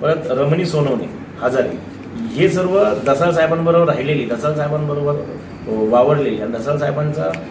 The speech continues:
बद्दल कवी संमेलन विद्रोही संमेलन, कारण दादा हे एक मोठे थोर कवी होते, हे सर्व जग जाहीर आहे. तर त्यांचा कार्यक्रम सुरुवात होणार आहे. त्याच्यानंतर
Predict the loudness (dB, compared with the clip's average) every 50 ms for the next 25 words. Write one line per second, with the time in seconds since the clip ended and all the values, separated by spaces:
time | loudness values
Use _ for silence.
0 | -12 -12 -4 0 2 4 4 6 4 4 2 0 -4 -8 -12 -14 -14 -16 -16 -16
1 | -6 -2 -2 0 0 2 2 2 2 2 2 4 2 2 2 4 4 6 4 4
2 | 2 0 -2 -2 0 0 0 2 2 4 4 4 4 4 4 2 2 0 -2 -4
3 | -4 -2 -2 -2 -2 -2 -2 -2 -2 -2 -2 0 2 2 2 0 0 -4 -8 -10
4 | -12 -14 -16 -12 -8 -6 -4 -2 0 2 2 4 2 2 0 0 -2 -4 -4 -6
5 | -8 -8 -10 -12 -12 -10 -8 -8 -8 -2 2 4 4 4 4 4 2 0 2 2
6 | 2 2 2 2 0 0 -2 -4 -6 -8 -8 -8 -6 -4 -2 0 0 0 -2 -4
7 | -4 -6 -6 -6 -8 -6 -4 -4 -2 0 0 2 2 2 2 2